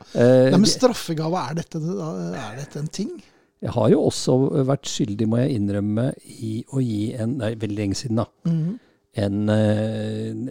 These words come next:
Speaker 1: litt sånn utålelig, eh, venninne av meg, en hamster.
Speaker 2: En hamster.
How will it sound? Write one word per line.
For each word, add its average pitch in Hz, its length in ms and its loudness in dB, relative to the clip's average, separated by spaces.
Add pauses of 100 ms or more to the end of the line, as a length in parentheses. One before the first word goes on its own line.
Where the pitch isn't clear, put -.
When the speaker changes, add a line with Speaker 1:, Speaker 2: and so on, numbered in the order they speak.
(340)
Speaker 1:
litt 120 160 -14
sånn 110 240 -4
utålelig, 117 560 -2
eh, 117 400 -2 (560)
venninne 120 320 -4
av 104 60 -6
meg, 113 180 -4 (760)
en 139 140 0
hamster. - 540 0 (1500)
Speaker 2:
En 240 140 6
hamster. 135 420 -6